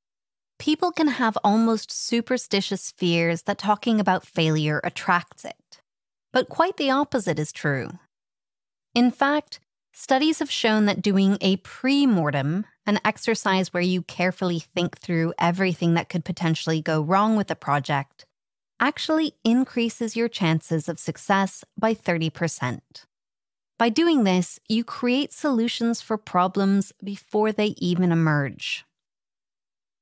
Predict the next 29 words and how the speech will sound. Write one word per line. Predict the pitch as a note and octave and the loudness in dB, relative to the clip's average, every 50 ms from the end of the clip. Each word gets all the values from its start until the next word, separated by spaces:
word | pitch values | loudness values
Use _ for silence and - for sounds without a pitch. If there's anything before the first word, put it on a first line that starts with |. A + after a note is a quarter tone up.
| _ _ _ | _ _ _
For | - B3 | 0 0
example, | A3 G3+ F#3+ F#3+ F3+ D#3+ D#3+ - - C#3 B2+ A2 G2 - _ _ _ - | 0 0 0 0 2 2 2 0 -2 -6 -6 -6 -8 -12 _ _ _ -6
if | A3+ - - | -4 0 0
you've | C4 C4 A#3+ - | 0 0 2 2
always | B3 C4+ C#4+ D4+ D#4 C4+ - | 2 4 4 2 0 0 -2
dreamed | - G3+ G#3 G3+ F#3+ F#3 F#3+ | 0 2 4 4 4 4 2
of | F3+ - - | 0 0 0
going | G3 F#3 F#3 F#3 F3+ E3+ | 2 4 4 4 4 4
out | E3 E3+ F3 | 4 2 2
on | F3+ F3 | 2 2
your | E3+ E3+ E3+ - | 4 2 2 2
own | F3 E3+ E3 E3+ | 2 2 4 4
as | E3 E3 - - | 2 2 0 0
an | E3+ D#3+ | 0 2
entrepreneur, | D#3 D#3+ - - - - F3+ E3+ E3+ F#3+ G#3 G3+ F#3+ F#3 F3+ F3+ E3+ _ _ _ _ _ _ _ _ _ | 2 2 -2 -4 -8 -2 2 2 4 4 4 4 2 2 2 0 -2 _ _ _ _ _ _ _ _ _
doing | - B3+ C4 D4 D#4 D4+ | -2 2 2 4 4 4
a | D#4+ D#4 | 2 0
pre-mortem | - - - C#4 C#4 C4 A3+ G#3+ A3 A3+ A#3+ B3 A#3+ A#3 | -2 -4 0 2 2 4 4 4 4 2 2 2 4 4
may | G#3+ G#3+ | 4 2
show | A3 - - - G3+ G3 | 2 0 -2 0 2 2
you | G3+ G3+ G3+ G#3 G3+ G3+ | 2 2 2 2 2 2
that | - A3 G3 - | 2 0 0 0
you | A3+ A#3+ A#3 | 0 -2 0
risk | G#3+ A3+ B3 B3 - - - | 2 2 0 0 0 -4 -2
running | A#3 A3 G#3+ A3 G#3+ G3+ | 0 2 2 4 4 4
out | F3+ F3+ | 4 2
of | F#3 F3 | 2 2
money | F#3 E3+ E3 E3 E3 D#3+ | 2 2 2 2 2 0
quickly, | - - - B3 A#3+ - - C#3+ - - | -2 -2 -4 -4 -4 -4 -10 -10 -10 -12